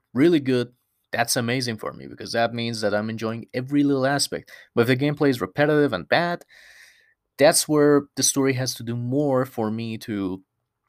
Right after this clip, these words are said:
get a higher score. But for me, the story takes precedence.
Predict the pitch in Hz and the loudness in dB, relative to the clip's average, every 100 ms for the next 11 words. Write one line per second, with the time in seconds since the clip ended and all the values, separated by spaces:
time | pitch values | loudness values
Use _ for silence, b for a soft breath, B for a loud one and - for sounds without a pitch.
0 | - _ 101 98 101 101 92 - - 131 | -20 _ -4 -2 -2 -2 0 0 0 0
1 | 92 71 - - _ - 117 127 185 165 | 0 0 -4 -8 _ -6 -2 -2 0 2
2 | - - 151 156 156 156 131 127 - - | 2 2 2 2 0 -4 -4 -2 -4 -4
3 | - 101 - - - - | -6 -4 -6 -10 -4 -4